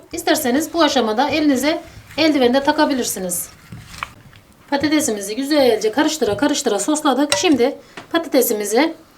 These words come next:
tavamıza dizelim. Patatesimizin çokluğuna göre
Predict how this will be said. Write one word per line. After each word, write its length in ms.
tavamıza 580
dizelim. 440
Patatesimizin 840
çokluğuna 480
göre 420